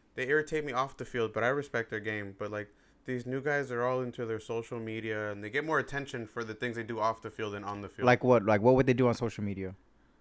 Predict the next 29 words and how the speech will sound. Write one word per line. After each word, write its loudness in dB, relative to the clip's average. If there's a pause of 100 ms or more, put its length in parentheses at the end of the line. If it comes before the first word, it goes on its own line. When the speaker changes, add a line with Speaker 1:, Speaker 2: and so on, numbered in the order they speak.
(800)
Speaker 1:
Uh, -6
like, 0
they'll 6
just -4
participate 0
in 0
all 2
the -2
challenges -2
or 0
whatever's -2
going -4
on, -6 (300)
but -4
their 2
performance 0
on 0
the -2
field 0
won't 0 (260)
reflect -2
what -4
they're -2
doing 0
outside -4
of -8
the -6
field. -8
Like, -12